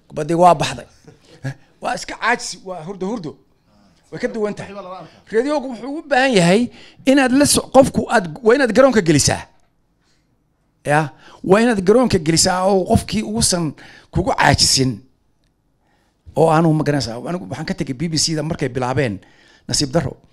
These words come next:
Yusuf Garaado ka madaxii wuxuu u yidhi, een, waxaan ka tegay July, bishii July two thousand ten. August,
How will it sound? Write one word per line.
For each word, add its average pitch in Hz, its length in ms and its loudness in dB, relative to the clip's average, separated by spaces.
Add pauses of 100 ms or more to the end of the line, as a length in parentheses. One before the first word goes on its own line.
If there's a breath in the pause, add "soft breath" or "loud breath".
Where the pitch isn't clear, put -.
(340 soft breath)
Yusuf 156 240 -2
Garaado 156 280 -2
ka - 100 -6
madaxii 156 280 -2
wuxuu 139 300 0
u 131 40 -6
yidhi, 98 300 -6 (800 soft breath)
een, 120 220 -6
waxaan 123 220 -8
ka - 100 -2
tegay 123 580 -4
July, 135 480 2 (220)
bishii - 260 -2
July 139 400 -2
two 139 160 -4
thousand 127 460 -4 (800)
ten. 120 220 2 (1400 soft breath)
August, - 420 2